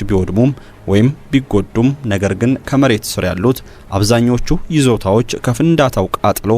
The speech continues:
አመልጠዋል ብሏል። እነኚህ ማንነታቸው ያልተገለጹ ምንጮች ለአሜሪካ ሚዲያ እንደተናገሩት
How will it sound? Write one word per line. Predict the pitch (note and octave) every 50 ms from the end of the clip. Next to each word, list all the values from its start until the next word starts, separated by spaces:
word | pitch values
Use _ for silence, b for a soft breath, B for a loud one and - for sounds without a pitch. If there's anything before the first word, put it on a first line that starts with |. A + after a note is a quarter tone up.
| B2+ - - - - -
አመልጠዋል | A#2 A#2+ A2+ G2+ F#2+ - - - F#2+ F2+ F2+
ብሏል። | F#2+ A2 G#2 F2+ F2+ - - B B B B
እነኚህ | B B2 C3 C#3+ D3+ E3 F#3 - - - C#3+ D3
ማንነታቸው | C#3+ C#3+ D3+ E3+ F#3+ F#3 F3 C3+ - A#2+ G#2 - - - - C#3+ - -
ያልተገለጹ | C3+ C3 B2 A#2+ - - C#3 B2+ G#2+ G2 F#2 - -
ምንጮች | F#2+ F#2+ F#2+ F#2 - - C3 C#3+ - - - - -
ለአሜሪካ | A2+ A#2 A#2+ B2+ C#3 D3+ D3 - E3+ D3
ሚዲያ | C3+ C3 A#2 G2+ G2 F#2
እንደተናገሩት | F#2 F2+ F2+ - F#2+ F#2+ F#2 F2+ F2+ G#2+ A#2+ C#3 -